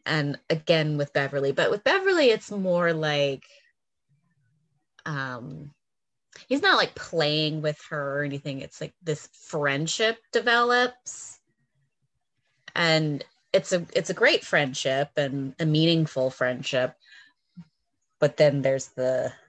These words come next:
couple of episodes, or that one episode where they get, um, linked together,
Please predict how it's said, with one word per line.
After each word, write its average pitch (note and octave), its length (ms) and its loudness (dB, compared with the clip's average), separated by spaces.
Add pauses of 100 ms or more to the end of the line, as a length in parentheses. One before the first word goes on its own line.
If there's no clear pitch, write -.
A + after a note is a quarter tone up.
(260)
couple D#3 240 -2
of C3+ 100 2
episodes, C#3+ 840 -4
or C3+ 160 0
that - 180 -2
one D#3+ 180 2
episode C#3+ 580 -2
where C3+ 160 -4
they B2+ 160 -6
get, - 340 -8
um, E2 420 -10 (1200)
linked D#3+ 540 0
together, D#3+ 640 4